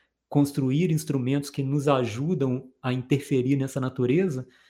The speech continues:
nós ainda assim estamos submetidos a ela. E dentro dessa, dessa vertiginosa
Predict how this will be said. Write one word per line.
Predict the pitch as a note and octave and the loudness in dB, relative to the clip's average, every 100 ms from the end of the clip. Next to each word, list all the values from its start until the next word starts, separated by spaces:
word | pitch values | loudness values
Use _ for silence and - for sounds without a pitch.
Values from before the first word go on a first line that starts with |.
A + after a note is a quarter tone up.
| _ _ | _ _
nós | F#3 F#3+ G#3+ B3 G3+ | 4 6 6 6 4
ainda | G3+ B3 A#3+ | 6 6 6
assim | - G3 | 6 4
estamos | A3+ - F#3+ F#3 | 2 2 -2 0
submetidos | E3+ E3 D3+ - D3+ C3+ C3 | 0 2 2 0 -4 0 2
a | A2 | 2
ela. | A2 A2 G#2+ - _ _ _ _ _ _ _ _ _ _ | 2 0 -4 -10 _ _ _ _ _ _ _ _ _ _
E | C#3 D#3 E3 D#3+ D#3+ C3+ | 4 6 6 4 2 0
dentro | G#2+ F#3 B3+ - E3 | 4 6 6 4 2
dessa, | B2 D3 D3+ - D3 C3 - _ _ _ _ _ _ _ _ C#3+ | 6 6 4 2 0 0 -6 _ _ _ _ _ _ _ _ -4
dessa | C#3 C#3+ D3+ | 0 2 4
vertiginosa | E3+ D3 - F3 E3 C3+ C3+ F3+ F3 C#3+ C3+ B2 C3+ | 4 4 2 2 4 4 4 4 4 4 2 0 -6